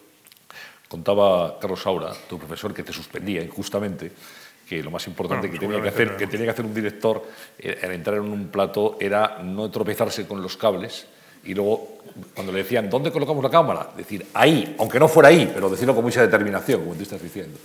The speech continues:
Speaker 1: Y contaba también que Berlanga, el que en Berlanga, estaba rodando en exteriores, estaba en unos, en un paisaje montañoso, y dijeron, eh, de, "Director, ¿dónde, señor Berlanga, dónde ponemos la cámara?". Y dijo, "Pues pónganla por ahí", señaló una montaña, ¿no? O sea, que eso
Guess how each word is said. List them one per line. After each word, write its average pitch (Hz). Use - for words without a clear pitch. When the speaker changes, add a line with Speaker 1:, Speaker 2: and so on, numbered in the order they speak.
Speaker 1:
Y 104
contaba 139
también 143
que 127
Berlanga, 113
el -
que 85
en 107
Berlanga, 110
estaba 110
rodando 104
en 101
exteriores, 107
estaba 87
en 92
unos, 92
en 104
un 95
paisaje 101
montañoso, 98
y 98
dijeron, 92
eh, 85
de, 85
"Director, 101
¿dónde, 131
señor 127
Berlanga, 143
dónde 156
ponemos 147
la 123
cámara?". 98
Y 98
dijo, 107
"Pues 110
pónganla 160
por 131
ahí", 151
señaló 113
una 143
montaña, 110
¿no? -
O -
sea, 113
que 110
eso 135